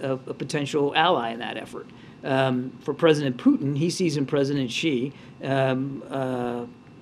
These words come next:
a lifeline of sorts for a, a, a, a war that he, he's conducting that has clearly not gone,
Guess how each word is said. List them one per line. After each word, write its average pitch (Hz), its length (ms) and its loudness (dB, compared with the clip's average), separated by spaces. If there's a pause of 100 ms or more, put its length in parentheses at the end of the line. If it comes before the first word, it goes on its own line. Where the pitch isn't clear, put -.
(320)
a 147 60 -2
lifeline 147 480 4
of - 80 -14
sorts - 480 -10 (300)
for 131 640 2 (320)
a, 139 400 -2 (220)
a, - 60 -8
a, 123 500 -2
a 147 80 -2
war 190 420 12
that 143 160 2
he, - 220 -16 (120)
he's 170 260 -2
conducting 131 540 -2
that 131 180 -2
has 127 440 -2
clearly 208 500 8
not - 220 -12
gone, - 280 -12